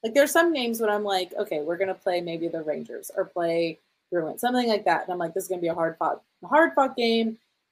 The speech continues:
Uh, I would not be surprised if we didn't come out on top, things like that. When it comes to games like the Jets or the Flames, I'm a little bit more of, like, these ga-, these teams are a little bit more, like, middle of the pack, where I would expect it to be, like, kind of a,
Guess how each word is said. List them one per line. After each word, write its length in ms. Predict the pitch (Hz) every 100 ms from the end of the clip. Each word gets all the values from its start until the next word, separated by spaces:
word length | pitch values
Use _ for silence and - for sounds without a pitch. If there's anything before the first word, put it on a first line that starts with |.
| -
Uh, 80 | - - - _ -
I 140 | 214
would 160 | 214 233
not 180 | 226 233
be 80 |
surprised 600 | 226 233 226 214 220 214
if 140 | 190 190
we 100 | 190
didn't 180 | 185 196
come 100 | 185
out 160 | 180
on 140 | 185 180
top, 300 | 185 175 -
things 180 | 247 254
like 200 | 202 180
that. 260 | 170 - -
When 140 | 208 202
it 120 | -
comes 280 | 233 247 -
to 60 |
games 360 | 202 196 190 -
like 240 | 165 - _ -
the 60 | 170
Jets 480 | 165 165 - - _ _ _
or 340 | 170 170 160 -
the 80 | 180
Flames, 420 | 180 170 170 165 -
I'm 120 | 202
a 40 |
little 220 | 196 220
bit 140 | 233 -
more 160 | 196 196
of, 80 |
like, 200 | 185 175 -
these 240 | 190 - _ _ _
ga-, 180 | 208 - 220
these 180 | 220
teams 180 | 262 254
are 80 | 240
a 60 | 202
little 160 | 208
bit 160 | 202 -
more, 200 | 190 180
like, 200 | 170 165 _ _
middle 400 | 190 190 190 190 190
of 60 |
the 80 | 185
pack, 380 | 185 185 233 - _ _ _
where 240 | 202 196 -
I 100 | 196
would 140 | 190
expect 560 | 180 - 262 269 262 220
it 200 | 196 -
to 100 | 180
be, 180 | 185
like, 220 | 185 170 -
kind 160 | 202 196
of 80 | 185
a, 240 | 175 160